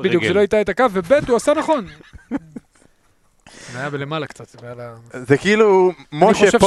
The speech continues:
Speaker 1: שטוב, עזוב.
Speaker 3: משה
Speaker 2: בוא נעבור
Speaker 3: פה,
Speaker 2: הלאה.
Speaker 3: והחלפנו את ההומור, אה, שלו
Speaker 1: זה
Speaker 3: להומור
Speaker 1: נקרא הומור
Speaker 3: פציעות
Speaker 1: שחור,
Speaker 3: ושברים.
Speaker 1: נכון?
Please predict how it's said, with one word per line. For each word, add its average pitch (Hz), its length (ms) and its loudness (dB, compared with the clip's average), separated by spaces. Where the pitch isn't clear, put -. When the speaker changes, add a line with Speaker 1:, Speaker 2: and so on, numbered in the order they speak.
Speaker 1:
שטוב, 208 280 2
עזוב. 165 200 -2
Speaker 3:
משה 165 80 4
Speaker 2:
בוא 208 60 6
נעבור 180 220 4
Speaker 3:
פה, 208 60 6
Speaker 2:
הלאה. 208 140 4
Speaker 3:
והחלפנו 202 540 2
את 180 100 0
ההומור, 170 480 2
אה, 143 140 4
שלו 151 400 4
Speaker 1:
זה 143 60 -2
Speaker 3:
להומור 156 340 4
Speaker 1:
נקרא 180 200 2
הומור 208 200 6
Speaker 3:
פציעות 180 180 4
Speaker 1:
שחור, 190 100 6
Speaker 3:
ושברים. 156 260 4
Speaker 1:
נכון? 302 220 -4